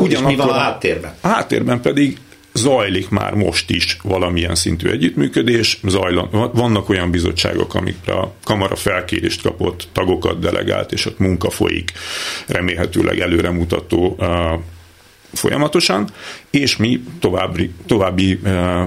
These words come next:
Speaker 2: együttműködésre is nyitottak vagyunk. Ez, keressük ehhez a lehetőségeket. Volt már ilyen, volt már erőteljesebb együttműködés korábban is. Most van egy megtört bizalom, ezt valahogyan újra kéne építeni. Nyilván a politikus üzengetés ezen nem segít, de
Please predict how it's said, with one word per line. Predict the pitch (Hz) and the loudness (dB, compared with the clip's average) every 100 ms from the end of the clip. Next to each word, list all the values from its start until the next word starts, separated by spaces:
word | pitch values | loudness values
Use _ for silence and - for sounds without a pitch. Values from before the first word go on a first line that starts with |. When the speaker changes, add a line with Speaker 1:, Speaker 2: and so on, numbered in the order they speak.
| 90 | -2
Speaker 2:
együttműködésre | - 110 98 92 87 90 90 92 87 | -2 0 0 2 0 0 -2 -2 -4
is | 85 | 0
nyitottak | 90 98 - - | 0 0 -2 -2
vagyunk. | - - 175 175 170 - - - | 0 2 4 2 0 -10 -20 -8
Ez, | - - - - | -6 -4 -6 -6
keressük | - 76 78 - 85 | -6 -4 -2 -2 -2
ehhez | 85 87 | -2 -2
a | 87 85 98 | -2 0 -2
lehetőségeket. | - 78 85 - - - 113 139 151 147 | 0 -2 -2 0 0 2 0 -2 -4 0
Volt | 123 123 101 | 4 4 4
már | 95 90 85 | 0 0 0
ilyen, | 85 85 85 | -2 -2 0
volt | 104 95 | 0 0
már | 87 87 | -2 0
erőteljesebb | 90 85 92 92 92 87 | 0 0 -2 0 0 0
együttműködés | 95 95 92 92 - - - | -2 -2 -4 -2 -4 -4 -2
korábban | 143 160 156 147 | -2 -2 0 0
is. | 139 - - - - - | 0 -2 -8 -14 -16 -12
Most | - 117 - | 0 0 2
van | 107 98 | 0 0
egy | 82 | -2
megtört | 85 87 - 85 | -4 -4 -2 -2
bizalom, | 87 110 117 120 131 - - - - | 0 2 2 2 0 -2 -10 -20 -6
ezt | 98 - | -4 0
valahogyan | 98 95 85 87 92 | 0 2 0 2 2
újra | 90 92 | 2 0
kéne | - 92 | -2 -2
építeni. | 95 107 117 147 156 - - | -2 -2 -2 2 0 -2 -2
Nyilván | 139 123 113 | 0 2 2
a | 107 104 - - - - | 0 -2 -10 -20 -20 -2
politikus | 147 156 135 110 | 0 4 4 4
üzengetés | 113 104 104 95 98 85 | 2 2 2 0 0 0
ezen | 101 90 | 2 2
nem | 95 90 87 | 2 0 0
segít, | - 107 107 98 | 0 2 2 2
de | 95 95 | 2 0